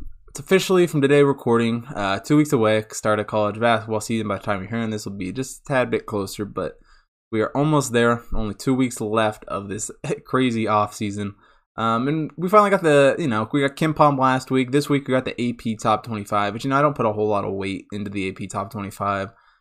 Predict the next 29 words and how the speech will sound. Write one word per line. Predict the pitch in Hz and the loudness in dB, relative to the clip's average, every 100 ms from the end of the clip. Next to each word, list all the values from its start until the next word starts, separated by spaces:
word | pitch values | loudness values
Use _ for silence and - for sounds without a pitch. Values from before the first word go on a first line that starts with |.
| _ _ _ | _ _ _
um, | 101 | -6
especially | 104 - 135 98 | -4 -2 -2 -4
the | |
preseason | 87 - 101 87 98 95 98 | -10 -10 -8 -8 -12 -12 -10
rankings. | 101 101 107 98 101 | -8 -10 -10 -12 -8
But | 104 101 - _ | -6 -6 -8 _
surprisingly, | - 170 285 339 262 196 180 156 | -8 0 2 2 0 0 0 0
they | - 131 143 147 | -2 4 6 6
weren't | 151 196 208 - | 0 0 -2 -4
too | - 143 117 | -2 0 2
crazy. | - 110 110 113 | 2 0 2 0
Most | 135 143 | 0 -2
of | 131 | -6
the | - | -4
teams | 117 113 | -2 0
I | 107 | -2
kind | 101 117 | -2 -4
of | 98 | -2
agree | 104 101 | -2 -2
with. | 101 | -2
You | 117 | -4
know, | 110 | -2
Gonzaga, | 117 120 127 127 120 | -2 4 4 4 2
number | 117 113 110 | 0 0 0
one, | 110 107 | 0 0
Baylor, | 107 104 104 - _ - | 0 2 0 -4 _ -4
two, | 107 98 98 - | -2 -2 -4 -6
Villanova, | 110 110 104 104 104 | -4 -2 -2 -4 -8
three. | - 113 110 110 | -8 -2 0 -2